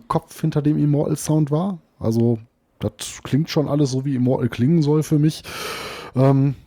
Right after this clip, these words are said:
das ist natürlich auch wieder, wie zu viele Black Metal-Werke sind, so ein Album kannst du von vorne bis hinten hören. Es fügt sich alles, ähm, so perfekt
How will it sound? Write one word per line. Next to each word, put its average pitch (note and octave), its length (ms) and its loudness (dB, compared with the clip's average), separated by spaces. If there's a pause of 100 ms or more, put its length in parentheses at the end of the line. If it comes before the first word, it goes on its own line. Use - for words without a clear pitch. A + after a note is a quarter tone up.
(160)
das B2 140 0
ist B2+ 80 -6
natürlich D3 340 2
auch D3 200 4
wieder, C#3 240 2
wie C#3 80 -4
zu - 120 -8
viele C#3+ 220 -2
Black C3+ 220 -4
Metal-Werke C3+ 640 0
sind, C3+ 240 2
so C#3 60 2
ein B2 60 2
Album C3 380 2
kannst C3 220 -2
du C3+ 40 -4
von B2 200 -4
vorne C3 260 2
bis A#2+ 200 -4
hinten B2+ 280 2
hören. C3+ 540 2
Es - 40 -18
fügt - 240 -4
sich C3 200 -8
alles, B2 520 -4
ähm, A#2+ 380 -2 (220)
so - 160 -14
perfekt - 640 -4